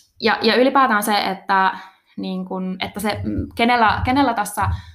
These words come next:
maailmassa on rahaa, ettei se ois vaan niin kun ne <laughs> valkoiset, keski-ikäiset, ää, heteromiehet, ää,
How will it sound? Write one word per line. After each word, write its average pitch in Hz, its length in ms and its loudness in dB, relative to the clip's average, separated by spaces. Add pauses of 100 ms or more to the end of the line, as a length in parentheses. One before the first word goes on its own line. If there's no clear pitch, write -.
(220)
maailmassa 220 640 0
on 233 260 2
rahaa, 196 360 0
ettei 190 260 -8
se 202 100 -12
ois 247 280 -6
vaan 190 380 -4 (300)
niin 190 380 -8
kun 185 260 -4
ne 185 300 -4 (580)
<laughs> - 680 -4
valkoiset, 226 580 2
keski-ikäiset, 214 640 -4 (120)
ää, 196 220 -2
heteromiehet, 226 720 0
ää, 196 440 0